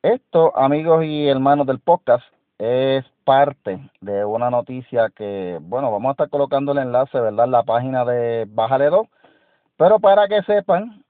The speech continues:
el enlace de, de la noticia contiene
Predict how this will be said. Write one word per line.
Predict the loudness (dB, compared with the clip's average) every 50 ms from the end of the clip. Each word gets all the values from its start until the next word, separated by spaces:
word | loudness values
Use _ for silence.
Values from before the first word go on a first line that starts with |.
| _ _
el | -8 -6 -6 -4 -4 -4 -4 -4 -6 -6 -6 -6
enlace | -6 -4 -4 0 0 0 0 0 -2 -2
de, | -2 0 0 -2 -2 -2
de | -2 -2
la | -2 0
noticia | 0 -2 -4 -4 -8 -14 -6 -2 -2 -2
contiene | -2 -2 -6 -8 -8 _ -8 -6 -4 -4 -4